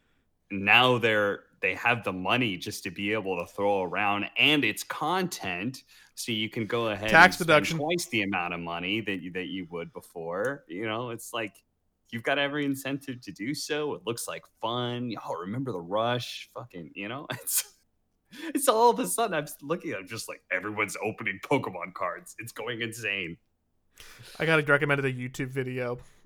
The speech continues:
Speaker 2: uh, that was, like, someone in a bathtub being like, "I opened a thousand packs of Yu-Gi-Oh cards," and I'm like,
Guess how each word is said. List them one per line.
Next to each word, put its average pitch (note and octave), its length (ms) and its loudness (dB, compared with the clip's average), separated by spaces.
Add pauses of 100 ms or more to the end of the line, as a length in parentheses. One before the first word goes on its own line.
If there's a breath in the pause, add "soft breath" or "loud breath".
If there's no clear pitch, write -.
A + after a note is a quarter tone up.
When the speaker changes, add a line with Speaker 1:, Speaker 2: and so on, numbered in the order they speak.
(160)
Speaker 2:
uh, D#3+ 280 -4
that C#3+ 220 -4
was, D3+ 200 -8
like, C#3 160 -4
someone C#3+ 280 -2
in C3+ 60 0
a C3 60 -2
bathtub C3 500 -4
being C#3 200 -6
like, C3 280 -4
"I D#3+ 140 6
opened D3+ 280 0
a A#2+ 60 -10
thousand D3 580 -2
packs C#3+ 360 0
of D3+ 100 -2
Yu-Gi-Oh C#3 460 -2
cards," C3+ 360 0
and D#3+ 80 -2
I'm D3 120 -2
like, C#3+ 340 -2